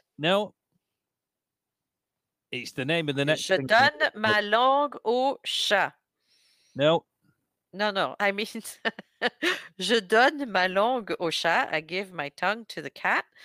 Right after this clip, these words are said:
Speaker 2: means I give up.
Speaker 1: Right.
Speaker 2: Je donne ma langue au chat.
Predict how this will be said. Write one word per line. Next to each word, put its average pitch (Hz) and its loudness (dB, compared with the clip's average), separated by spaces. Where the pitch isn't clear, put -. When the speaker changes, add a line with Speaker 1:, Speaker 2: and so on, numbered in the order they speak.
Speaker 2:
means 214 -6
I 160 0
give 151 -4
up. 123 -8
Speaker 1:
Right. 175 0
Speaker 2:
Je 170 0
donne 208 0
ma 156 -4
langue 175 -10
au 160 -8
chat. - -8